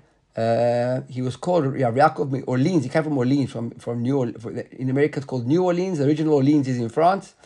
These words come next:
Came from, from Orleans. Um, I, I, but I, I don't know if it's referring only to him, but I know that he was, he was killed al Kiddush Hashem. So that the, that the Balei Tosfot were killed al Kiddush Hashem, and the night before, when they were in, in prison waiting to be killed,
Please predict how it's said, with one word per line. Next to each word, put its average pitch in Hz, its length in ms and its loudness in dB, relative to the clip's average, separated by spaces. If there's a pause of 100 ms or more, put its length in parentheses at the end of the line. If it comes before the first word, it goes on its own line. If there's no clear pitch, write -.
(260)
Came 131 140 0
from, 135 280 0
from 127 200 -2
Orleans. 165 460 -2 (420)
Um, 123 680 4 (840)
I, - 200 -2
I, 147 60 4 (100)
but 156 260 4
I, - 100 6
I 175 40 8
don't 175 160 6
know 156 40 4
if 135 80 0
it's 135 120 -2
referring 143 220 0
only 139 160 2
to 139 120 -4
him, 120 160 0
but 107 100 0
I 120 40 2
know 165 140 6
that 147 120 2
he 156 120 4
was, 147 140 4
he 160 100 -2
was 151 160 0
killed 127 260 -4
al 117 80 0
Kiddush 117 280 -10
Hashem. 139 420 -4 (280)
So 135 140 -6
that 131 140 -4
the, - 120 4
that 131 160 -2
the 131 80 -4
Balei 160 280 6
Tosfot 170 200 -4
were 139 80 2
killed 165 280 -2
al 147 40 0
Kiddush 143 200 -4
Hashem, 180 500 0
and 135 160 0
the 127 80 2
night 160 320 4
before, 165 300 0
when 156 100 0
they 143 140 4
were 131 180 2
in, 123 320 -2 (140)
in 127 140 -2
prison 151 280 0
waiting 151 280 4
to 151 100 -4
be 143 120 -2
killed, 180 540 2